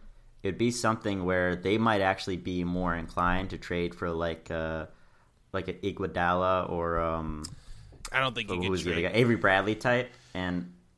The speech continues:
Speaker 2: <sighs>
Speaker 1: Iguodala, I don't think would play for them.
Speaker 2: No, he wouldn't. That's the
Speaker 1: And
Speaker 2: thing. Like, I don't think we
Speaker 1: and
Speaker 2: could trade him because of that.
Speaker 1: Yeah, that's, like, kinda, I mean, good for Iguodala for, you know, being able to choose where he wants to play, but also it,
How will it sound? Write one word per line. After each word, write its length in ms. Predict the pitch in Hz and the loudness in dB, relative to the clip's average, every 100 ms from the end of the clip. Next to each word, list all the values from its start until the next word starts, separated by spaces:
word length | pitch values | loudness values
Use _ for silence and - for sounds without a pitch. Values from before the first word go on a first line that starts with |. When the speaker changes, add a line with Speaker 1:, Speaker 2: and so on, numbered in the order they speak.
| _ | _
Speaker 2:
<sighs> 260 | 123 120 - | -14 -10 2
Speaker 1:
Iguodala, 500 | 123 135 113 117 113 | 4 6 8 8 6
I 100 | 104 | 6
don't 180 | 117 120 | 4 4
think 220 | 110 - | 2 0
would 160 | 92 - | -4 0
play 200 | 110 113 | 2 4
for 140 | - | 2
them. 240 | 80 82 - | -4 -4 -6
Speaker 2:
No, 220 | 110 110 | -6 -4
he 100 | 98 | -6
wouldn't. 440 | 95 104 98 92 90 | -4 -2 0 0 -2
That's 160 | 85 | -2
the 40 | 85 | -4
Speaker 1:
And 80 | 98 | -4
Speaker 2:
thing. 280 | 92 87 92 | -4 -6 -6
Like, 300 | 90 87 101 | -8 -6 -6
I 60 | 101 | -4
don't 140 | 104 | -2
think 160 | 101 95 | -2 -2
we 80 | 98 | -4
Speaker 1:
and 80 | 95 | -4
Speaker 2:
could 140 | 95 | -8
trade 260 | - 87 85 | -8 -10 -10
him 260 | 87 87 | -12 -14
because 280 | 87 - 87 | -16 -16 -14
of 80 | 87 | -12
that. 240 | 90 90 - - | -10 -12 -14 -4
Speaker 1:
Yeah, 540 | 117 113 95 90 90 - - _ | 0 2 2 0 -2 -4 -20 _
that's, 240 | - 107 - | -4 -4 0
like, 180 | 107 - | -2 0
kinda, 420 | 110 101 95 - | 0 2 2 0
I 80 | 95 | -2
mean, 480 | 92 92 90 87 - - - | -2 -2 -2 -2 -6 -16 -6
good 160 | 120 120 | 2 2
for 140 | 120 104 | 2 2
Iguodala 640 | 98 92 90 101 90 90 | 2 2 2 2 2 0
for, 240 | 87 85 | -2 0
you 160 | 85 85 | 0 -2
know, 100 | 82 | -4
being 240 | 78 85 | -4 -4
able 180 | 85 82 | -4 -4
to 80 | 80 | -6
choose 420 | - 92 90 87 | -6 -4 -2 -2
where 160 | 87 85 | -4 -2
he 140 | 87 | -4
wants 260 | 87 85 82 | -4 -6 -8
to 80 | - | -14
play, 340 | - 87 82 78 | -6 -4 -4 -6
but 160 | 80 | -6
also 600 | 80 82 82 80 78 80 | -4 -6 -6 -8 -6 -8
it, 100 | 82 | -10